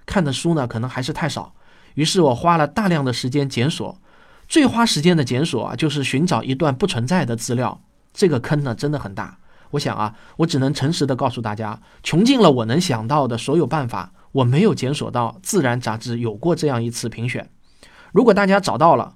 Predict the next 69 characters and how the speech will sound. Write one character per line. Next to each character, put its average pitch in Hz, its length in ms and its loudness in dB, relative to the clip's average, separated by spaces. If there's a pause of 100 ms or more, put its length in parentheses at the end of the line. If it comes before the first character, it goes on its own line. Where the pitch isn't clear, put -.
(160)
我 120 100 -8
可 160 120 -4
以 143 60 -2
道 147 160 -2
歉。 139 300 -4 (360)
我 151 80 -2
想 139 200 0
啊， 110 100 -2
我 143 160 4
以 139 100 0
后 165 160 0
应 175 140 2
该 180 120 2
不 175 180 -4
会 220 200 0
再 175 180 -2
对 127 380 -2
周 196 120 2
小 180 140 0
平 135 160 -4
先 139 160 -2
生 127 140 -4
的 120 60 -2
文 113 140 -4
章 123 180 -4
感 98 140 -12
兴 117 160 -4
趣 110 120 -8
了， 90 160 -12 (420)
因 185 120 8
为 196 100 6
除 170 180 0
了 180 120 6
浪 180 140 4
费 160 140 0
我 117 140 0
的 123 80 -4
时 120 220 -4
间， 160 320 0 (180)
我 120 140 -6
不 139 100 -6
知 175 140 -4
道 170 260 0
能 127 140 -2
有 127 120 -2
什 127 140 -8
么 117 80 -6
可 - 120 -12
靠 139 200 -4
的 113 80 -8
收 120 220 -6
获。 117 280 -10 (800)
这 214 140 8
个 156 120 6
科 330 240 6
学 185 160 6
家 185 220 4
的 151 80 2
学 131 180 0
术 226 140 -2
地 247 220 0
位 127 180 2
啊， 98 220 -8
它 160 180 -4
不 143 140 -2
像 160 220 2
财 127 220 -4
富 220 160 -4
榜 127 240 -2